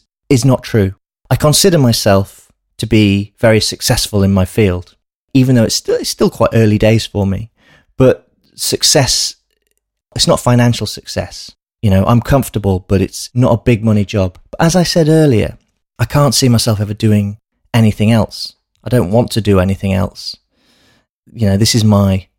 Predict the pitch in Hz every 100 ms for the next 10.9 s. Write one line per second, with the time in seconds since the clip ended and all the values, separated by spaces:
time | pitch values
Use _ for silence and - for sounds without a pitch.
0 | _ 110 107 113 - 110 - 95 95 107
1 | 110 - 101 92 113 _ _ - 113 113
2 | 113 95 - 101 98 - - 98 - -
3 | _ _ _ _ - 170 156 120 175 196
4 | 208 208 - _ _ _ _ - 156 -
5 | 139 135 135 147 143 - 107 101 98 104
6 | 104 98 - 95 95 - - 117 - 95
7 | 87 - - _ _ _ _ _ _ -
8 | 127 127 131 120 - _ _ _ _ _
9 | _ _ _ 127 151 175 160 139 - 139
10 | 127 - - 123 120 110 104 - -